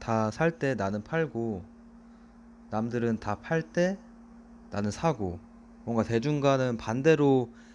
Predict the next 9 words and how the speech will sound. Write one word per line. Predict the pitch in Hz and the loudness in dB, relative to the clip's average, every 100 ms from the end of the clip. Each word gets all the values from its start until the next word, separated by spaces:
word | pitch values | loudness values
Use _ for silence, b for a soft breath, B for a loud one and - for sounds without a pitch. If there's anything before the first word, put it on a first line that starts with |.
| B - | B -4
해야 | 175 165 | -2 0
된다는 | 156 143 123 | 0 -2 -4
말이 | 101 95 | -2 -2
있잖아요. | 92 - 98 95 120 117 - - - - - - - | -4 -2 -4 0 -2 -2 -8 -20 -20 -20 -20 -20 -8
그게 | 107 107 101 98 101 95 - B B | -2 2 4 4 2 0 -4 B B
알에스아이 | - 104 117 - 120 113 110 110 107 104 98 - | 0 4 6 4 0 2 4 2 0 -2 -4 -8
이 | - 107 | -8 -6
개념과도 | - 107 120 117 110 95 101 107 92 85 - - - - - - - | -4 -2 -2 0 -2 -2 -4 -4 -6 -10 -18 -20 -20 -20 -20 -20 -20
되게 | - 95 | -12 -10